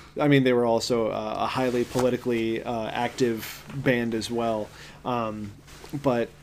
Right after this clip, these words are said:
just having to do that because they made that song California Uber Alles,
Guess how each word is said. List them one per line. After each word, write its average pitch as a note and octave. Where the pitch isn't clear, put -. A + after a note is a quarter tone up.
just C#3
having C3+
to A2+
do C3
that A#2+
because B2
they B2
made A2+
that A2
song A2+
California A2+
Uber A2+
Alles, A2